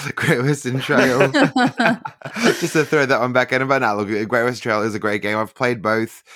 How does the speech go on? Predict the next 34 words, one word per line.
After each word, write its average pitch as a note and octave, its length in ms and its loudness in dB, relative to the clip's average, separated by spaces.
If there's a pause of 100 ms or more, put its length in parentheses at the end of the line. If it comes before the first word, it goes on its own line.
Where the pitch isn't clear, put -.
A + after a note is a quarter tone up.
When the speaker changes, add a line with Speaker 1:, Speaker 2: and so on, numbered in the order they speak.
(240)
Speaker 1:
Um, A2+ 420 0
haven't C#3+ 280 -4
played C#3+ 200 -2
a C3+ 60 2
lot B2+ 180 2
of C#3 120 -2
Etherfields, D3+ 840 -4
but A2+ 280 2 (480)
my A2+ 360 0
initial A2+ 380 -2
impression, G#2 880 -2
I G2+ 200 0
would G2 240 -2
go G2 160 0
back G2+ 380 -6
to G2+ 520 -2 (320)
Great A2 220 0
Western A2 300 -4
Trail A2 420 2 (480)
personally D3 680 -2
before G#2 300 -2
I'd G#2 80 0
go G#2 80 0
back G2+ 160 -4
to G2+ 60 -10
Etherfields, C3+ 640 -2
even A2 100 0
though G#2+ 80 -4
Etherfields G2 580 -4
is G2 160 -4
an G#2 80 -6
amazing G2 540 -4
looking F#2+ 460 -6
game G2 400 -2